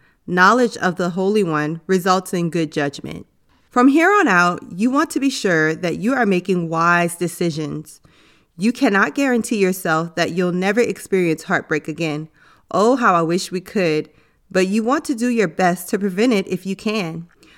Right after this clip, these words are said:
Wisdom certainly helps with this. However, we don't just become wise because we want to be wise.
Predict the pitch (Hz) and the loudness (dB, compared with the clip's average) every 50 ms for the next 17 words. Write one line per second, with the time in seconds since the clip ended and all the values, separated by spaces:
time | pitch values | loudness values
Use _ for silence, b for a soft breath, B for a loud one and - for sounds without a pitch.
0 | b b b 170 180 233 302 294 403 381 339 - 294 233 214 196 185 208 196 214 | b b b 4 4 4 4 4 2 0 0 2 0 0 0 0 0 0 2 2
1 | 175 185 - - - 170 170 170 - 151 147 151 165 - - - _ _ _ _ | 0 0 -2 -6 -6 -6 -6 -4 -4 -4 -6 -6 -8 -10 -14 -20 _ _ _ _
2 | _ _ _ - 247 247 247 262 277 220 165 165 160 160 170 - - - 175 214 | _ _ _ 0 2 4 4 4 2 2 2 0 0 0 -2 -4 -6 -4 -2 -2
3 | 214 175 170 208 208 185 190 - - 240 240 240 - - - 202 196 - - 190 | 0 0 0 0 0 0 -2 -2 -2 -2 -2 -2 -4 -4 -2 -2 -2 0 -2 -2
4 | 175 170 170 175 185 180 170 160 160 165 - - 185 175 175 202 165 165 185 175 | -2 -2 -2 0 2 2 2 2 0 -2 -2 -2 -4 -2 -2 -2 -4 -4 -6 -6
5 | 175 190 185 - - - - 202 165 180 165 147 196 294 330 196 151 151 160 165 | -4 -4 -4 -4 -4 -6 -6 -4 -4 -4 -4 -2 -2 -2 0 0 -2 -2 -4 -8
6 | - | -10